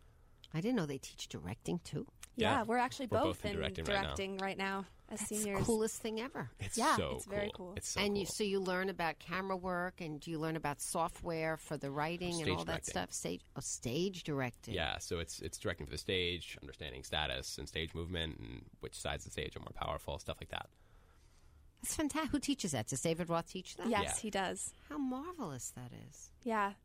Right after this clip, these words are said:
Speaker 2: I've had a lot of fun with it, and I've learned a lot about the different aspects of theater because being actors, me and James haven't had a lot of experience doing directing, so to be able to have that experience and the opportunities to re-,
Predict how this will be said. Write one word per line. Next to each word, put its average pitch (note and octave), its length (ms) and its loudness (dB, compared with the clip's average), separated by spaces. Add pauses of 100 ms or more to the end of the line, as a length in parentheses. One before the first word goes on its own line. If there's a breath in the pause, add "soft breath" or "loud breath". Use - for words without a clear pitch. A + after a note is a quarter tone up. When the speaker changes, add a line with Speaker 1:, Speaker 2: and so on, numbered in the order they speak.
Speaker 2:
I've C4 100 0
had F4 140 6
a F#4+ 40 6
lot D#4 200 6
of D#4 60 -6
fun D4+ 200 0
with A3+ 140 -2
it, G3 120 0
and G#3+ 120 0
I've A3 100 2
learned B3+ 220 2
a B3+ 40 0
lot A3 200 4
about G#3 320 2
the G3+ 40 -6
different G#3 300 -6
aspects G3 600 -2
of F#3+ 160 -4
theater G3 300 2
because G3 320 -2 (200)
being A#3+ 260 4
actors, G#3 500 2
me G3+ 140 0
and G3 140 -2
James G3 240 -2
haven't G3 240 -2
had G3 160 0
a - 20 -2
lot F#3+ 160 2
of F#3 60 -6
experience F#3 640 -2
doing C#4 240 4
directing, F3+ 480 0
so - 140 -2
to G#3 160 -6
be G#3 160 4
able G3+ 180 4
to F#3 260 -2 (440 loud breath)
have - 180 4
that G#3+ 140 4
experience G3 580 0
and G#3 80 -4
the - 80 0
opportunities F#3+ 600 -2
to G3 120 0
re-, F#3+ 80 2